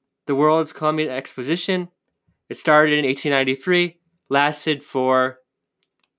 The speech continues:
a few months. Most of the buildings were all temporary,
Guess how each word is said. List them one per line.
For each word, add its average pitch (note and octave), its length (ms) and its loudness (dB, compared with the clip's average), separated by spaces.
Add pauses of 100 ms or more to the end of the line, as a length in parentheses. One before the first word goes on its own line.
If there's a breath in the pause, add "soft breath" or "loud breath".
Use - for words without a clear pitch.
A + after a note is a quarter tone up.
(140)
a B2+ 80 -10
few F3 220 2
months. D#3+ 480 0 (1040)
Most D3+ 260 2
of - 60 -10
the E3+ 80 2
buildings D3+ 400 0
were C#3+ 100 -6
all D3 160 4
temporary, D3+ 800 -2